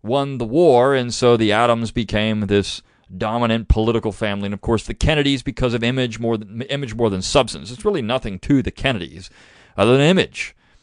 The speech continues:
Uh, they were, uh, po-, great politicians. I was just watching an interview that Pat Buchanan did with Richard Nixon the other day, where Richard Nixon said, you know, "Ed-, Edward Kennedy is the real politician of that bunch.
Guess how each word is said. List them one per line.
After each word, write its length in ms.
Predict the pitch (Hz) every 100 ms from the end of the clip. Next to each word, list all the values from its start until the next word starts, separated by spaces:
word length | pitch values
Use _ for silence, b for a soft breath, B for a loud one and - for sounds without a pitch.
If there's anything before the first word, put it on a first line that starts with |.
| b b b b b b b
Uh, 200 | 95 98
they 120 | 107
were, 480 | 113 127 139 139 131
uh, 200 | 127 143
po-, 280 | 123 - 113
great 220 | 123 143
politicians. 540 | - 127 123 120 117 113
I 80 | 110
was 120 | 107
just 180 | 117 -
watching 340 | 110 110 113
an 80 | 104
interview 380 | 113 104 107 101
that 180 | -
Pat 220 | - 123 92
Buchanan 400 | 104 110 107 98
did 100 | 95
with 160 | 90
Richard 320 | 110 - 90
Nixon 300 | 104 104 107
the 100 | 95
other 140 | 95 92
day, 240 | 92 92 - B B B B
where 100 | 107
Richard 300 | 113 - 117
Nixon 300 | 113 - 107
said, 220 | - 110
you 80 | 101
know, 120 | 92 85 _ b b b
"Ed-, 220 | 139 160 170
Edward 320 | 143 165 160
Kennedy 380 | - 151 131 107
is 160 | 135 120
the 100 | 120
real 180 | 131 120
politician 540 | - 120 110 117 -
of 60 | 95
that 180 | 85
bunch. 480 | 87 120 95 - -